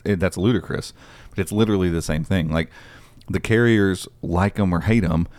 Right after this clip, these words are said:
are the, the bloodstream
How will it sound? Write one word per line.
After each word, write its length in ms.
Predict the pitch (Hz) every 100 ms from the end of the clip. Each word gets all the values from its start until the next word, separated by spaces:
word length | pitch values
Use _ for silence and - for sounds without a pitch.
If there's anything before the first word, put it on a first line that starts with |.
| - - -
are 440 | - 92 90 85
the, 160 | 76 85 78 - -
the 220 | - - 69 -
bloodstream 920 | - 95 95 90 - - 101 80 90